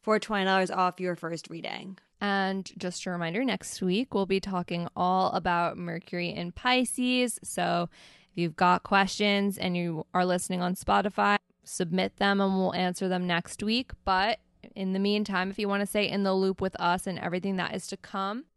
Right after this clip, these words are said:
Speaker 2: make sure you're following us on social media.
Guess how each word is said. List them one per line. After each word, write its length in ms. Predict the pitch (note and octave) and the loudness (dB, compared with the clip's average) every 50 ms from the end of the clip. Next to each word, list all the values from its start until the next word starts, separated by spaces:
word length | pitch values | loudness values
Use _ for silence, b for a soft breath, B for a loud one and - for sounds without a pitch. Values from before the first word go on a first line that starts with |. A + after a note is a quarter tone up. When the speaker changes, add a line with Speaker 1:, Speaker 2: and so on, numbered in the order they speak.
| _ _ _ _ | _ _ _ _
Speaker 2:
make 200 | G#3+ G#3+ G3 G3 | 0 0 2 0
sure 160 | - - A3 | 0 0 2
you're 180 | G#3 G#3 G#3 G#3 | 2 4 2 2
following 380 | - G#3 F#3+ F#3+ F#3+ F#3+ F#3+ F#3 | 2 2 2 2 2 0 0 0
us 300 | - - F#3+ F#3 F#3 - | 0 2 2 2 0 0
on 220 | - F#3+ F#3+ F#3+ | -2 -2 -2 -2
social 460 | F#3+ - - F#3 F3+ F3+ - F#3+ F3+ F3 | -2 0 0 0 0 0 0 0 0 0
media. 580 | F#3 G#3 A#3+ C4 A#3+ C4+ C4 C4 C4 C4+ C#4 | 2 2 4 4 4 4 6 6 6 4 2